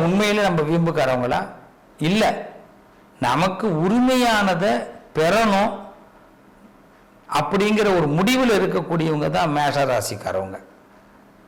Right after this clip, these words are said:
சில விஷயம்லாம் கேட்டாதான் ஏன் கிடைக்கும், இல்லைன்னா கிடைக்காது அப்படின்னு மேஷத்துக்கு நல்ல உணர முடியும்.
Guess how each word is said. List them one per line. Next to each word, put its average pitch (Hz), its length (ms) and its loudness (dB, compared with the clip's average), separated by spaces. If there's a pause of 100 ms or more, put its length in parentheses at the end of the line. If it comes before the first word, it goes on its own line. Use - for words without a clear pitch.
(300)
சில 135 140 0 (160)
விஷயம்லாம் 127 680 0 (1000)
கேட்டாதான் 202 580 0
ஏன் 196 160 -2
கிடைக்கும், 147 480 -2 (1500)
இல்லைன்னா 226 320 0 (100)
கிடைக்காது 175 480 0 (600)
அப்படின்னு 175 480 0 (100)
மேஷத்துக்கு 185 600 0 (120)
நல்ல 226 200 2 (160)
உணர 233 180 4 (100)
முடியும். 120 320 -2